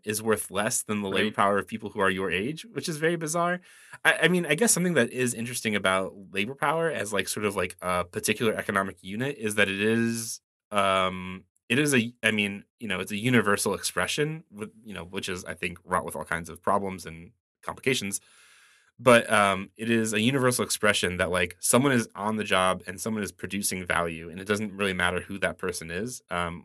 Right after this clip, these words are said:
Speaker 1: but, like, uh, you can see the ways that people have all these very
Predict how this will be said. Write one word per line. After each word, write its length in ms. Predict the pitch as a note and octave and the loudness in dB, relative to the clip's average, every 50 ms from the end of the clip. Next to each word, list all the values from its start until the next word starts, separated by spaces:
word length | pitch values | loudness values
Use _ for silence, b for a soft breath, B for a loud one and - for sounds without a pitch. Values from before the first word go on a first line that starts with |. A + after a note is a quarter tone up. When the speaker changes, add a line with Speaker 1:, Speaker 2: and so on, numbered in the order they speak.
| _ _ G#2+ | _ _ -2
Speaker 1:
but, 340 | - G#2 G2+ E2+ - - G2+ | 0 0 0 0 -2 -8 -4
like, 360 | G2+ F#2+ F#2 F#2 F2+ F2+ - | 0 2 2 2 2 0 0
uh, 340 | F2+ F2 E2+ F2 F2 E2+ F2 - _ _ _ _ _ _ _ _ | 0 0 0 0 -2 -4 -4 -8 _ _ _ _ _ _ _ _
you 100 | - A#2+ | -2 0
can 120 | C#3 C3 | 2 2
see 260 | B2 - D3 C#3+ C3+ B2+ | 2 4 4 4 2 2
the 140 | B2 B2+ | 2 2
ways 360 | A2 G#2+ A2 G#2+ G#2 G#2 G#2 G2+ | 2 4 4 4 4 4 2 0
that 140 | G2 F2+ | -6 -8
people 240 | - G#2+ F#2+ - F#2 | -8 -10 -10 -6 0
have 160 | F#2 F#2 F2+ | 0 0 2
all 80 | F2+ F2+ | 2 0
these 180 | F2+ F#2 F2 F2+ | -2 -4 -8 -4
very 360 | - F2+ F2+ F2+ F2+ F2+ | 0 0 0 0 0 -4